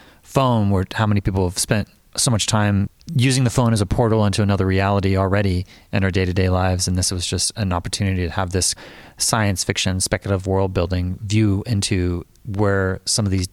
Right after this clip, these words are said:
deeper patterns may be going. So I'm excited about that piece just in terms of the potential for it getting distributed out to a much wider audience, because the great tragedy of a lot of these pieces is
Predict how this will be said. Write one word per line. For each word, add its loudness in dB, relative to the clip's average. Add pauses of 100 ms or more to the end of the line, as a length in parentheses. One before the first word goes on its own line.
deeper -2
patterns -2
may 0
be -2
going. -2
So 0
I'm 0
excited 0
about 0
that -2
piece -2
just -2
in 0
terms -2
of 0 (520)
the 0
potential 0
for 0
it -4
getting -2
distributed -2
out -4
to -4
a -2
much -2
wider -2
audience, 0
because -2
the -2
great -2
tragedy 0
of 0
a 2
lot 2
of 0
these -2
pieces -2
is -2